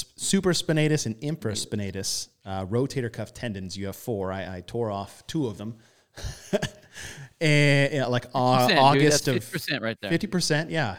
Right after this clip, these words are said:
Speaker 1: I, really, I, I think I half-assed it, if, if we're just
Speaker 2: That's
Speaker 1: being
Speaker 2: right.
Speaker 1: honest.
Speaker 2: <laughs>
Speaker 1: And a year, yeah. So a year, I go to the doctor tomorrow to get hopefully cleared.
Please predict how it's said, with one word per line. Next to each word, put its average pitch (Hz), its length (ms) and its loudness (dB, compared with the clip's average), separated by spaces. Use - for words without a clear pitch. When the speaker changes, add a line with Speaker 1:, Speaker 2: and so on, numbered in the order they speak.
Speaker 1:
I, 123 120 -2
really, 131 520 2
I, 135 80 4
I 120 120 -4
think 127 260 -4
I 127 60 0
half-assed 139 500 -2
it, 80 140 -12
if, 110 180 -12
if 101 180 -10
we're 104 140 -6
just 95 200 -6
Speaker 2:
That's 143 80 -4
Speaker 1:
being 110 100 -2
Speaker 2:
right. 180 120 6
Speaker 1:
honest. - 280 -2
Speaker 2:
<laughs> - 0 -
Speaker 1:
And 151 1120 2
a 143 100 2
year, 156 760 2
yeah. 139 380 0
So 127 200 0
a - 20 2
year, 156 460 0
I 120 80 2
go 131 140 0
to 131 80 0
the 117 80 -4
doctor 120 340 -2
tomorrow 131 600 -2
to - 200 -8
get 113 420 -4
hopefully 143 400 -2
cleared. 113 560 -6